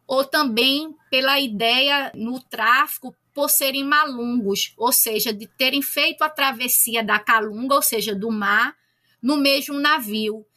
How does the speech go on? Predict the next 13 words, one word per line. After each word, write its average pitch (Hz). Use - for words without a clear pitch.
Isso 247
também 269
era 285
uma 302
forma 269
de 262
reconstruir, 277
de 247
ressignificar 262
o 240
laço 233
de 247
parentesco. 240